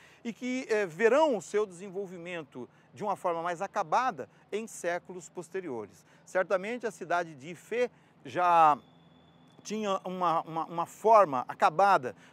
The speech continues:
no século treze da era cristã e ela estará na origem do desenvolvimento de várias sociedades iorubá,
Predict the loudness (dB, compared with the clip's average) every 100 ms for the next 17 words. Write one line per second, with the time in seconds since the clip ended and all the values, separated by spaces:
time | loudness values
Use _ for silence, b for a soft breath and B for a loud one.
0 | B -8 -6 -4 -8 -2 4 6 6 2
1 | 0 2 0 -4 -10 -4 0 0 -2 B
2 | B B 2 4 4 4 2 2 2 4
3 | 2 2 0 0 -4 -6 -8 -10 -12 -10
4 | -6 -6 -6 -10 -10 -4 2 4 4 0
5 | -4 -6 -6 -2 0 -2 -4 -6 -2 4
6 | 4